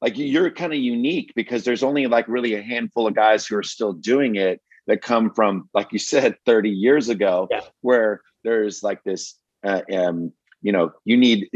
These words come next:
Speaker 1: the psychology and there's a reason, the storytelling, these things. And I
Speaker 2: Mm-hmm.
Speaker 1: feel like some promotions do it better than others these days. There's still a lot of that crash course T V.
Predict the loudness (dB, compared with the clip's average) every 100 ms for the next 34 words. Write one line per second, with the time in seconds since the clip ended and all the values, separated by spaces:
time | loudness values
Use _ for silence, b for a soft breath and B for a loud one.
0 | -4 -2 0 2 2 2 2 4 4 0
1 | -4 -6 -4 0 2 2 0 4 6 6
2 | 2 -2 -4 2 4 4 2 0 -2 -2
3 | -2 -2 -2 -2 -2 -2 -6 -20 _ _
4 | _ -2 0 2 2 4 6 6 2 -4
5 | -4 -4 -4 -4 -2 -6 -2 0 2 2
6 | 0 -2 -2 0 0 -2 -4 -12 -6 -2
7 | -2 -2 -4 -4 4 4 4 -4 2 4
8 | 6 4 4 0 -2 -4 -4 -4 -4 -4
9 | -4 -8 -6 -2 2 2 0